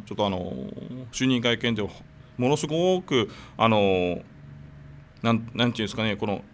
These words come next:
意志が伝わってくるような力強いコメントを、えー、数々の、えー、おっしゃっていたので、本当に、うん、楽しみだなと思いますよ。はい。えー、来週のね、ちょっとセレクションも、はい、お伺いして、本当に、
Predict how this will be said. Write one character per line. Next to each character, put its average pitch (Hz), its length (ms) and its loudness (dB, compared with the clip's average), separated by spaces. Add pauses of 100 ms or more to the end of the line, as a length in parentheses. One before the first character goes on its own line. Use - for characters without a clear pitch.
(260)
意 131 80 0
志 127 120 0
が 101 140 -2 (840)
伝 131 80 4
わ 110 100 2
っ - 20 -4
て 117 160 -6
く 123 100 -6
る 123 80 2
よ 117 80 4
う 98 60 -2
な 87 120 -4 (260)
力 120 340 2
強 143 180 4
い 135 60 4
コ 120 120 0
メ 113 140 2
ン 104 60 -2
ト 104 120 -4
を、 92 220 0
え 95 220 2
ー、 - 20 -6
数 113 240 -6
々 101 160 -2 (100)
の、 104 60 -6 (200)
え 101 300 0
ー、 - 60 -20
お 120 80 0
っ - 20 2
し - 80 -2
ゃ 120 40 2
っ 101 40 0
て 110 120 -4
い - 20 -2
た 101 100 -2
の 87 120 -2
で、 87 160 -6 (100)
本 123 140 -4
当 127 100 -2
に、 117 180 -2 (160)
う 123 60 2
ん、 117 220 0 (360)
楽 107 160 -2
し 113 120 -4
み 107 100 0
だ 95 100 0
な 104 200 4
と - 100 -6
思 107 160 0
い 107 60 0
ま 104 120 0
す 101 120 -6
よ。 110 240 0
は 110 220 4
い。 90 100 -2 (280)
え 101 960 4 (260)
ー、 - 40 -20
来 143 100 8
週 143 120 0
の 131 100 2
ね、 156 140 2
ち 151 60 -4
ょ - 20 2
っ - 40 -4
と 107 60 -6
セ 131 140 2
レ 127 80 2
ク - 40 -4
シ - 80 2
ョ 113 60 2
ン 110 60 0
も、 104 160 0 (340)
は 120 140 6
い、 92 100 0 (460)
お 117 60 2
伺 113 260 2
い 98 60 2
し - 60 0
て、 92 120 -4 (100)
本 131 140 0
当 135 80 0
に、 120 180 -2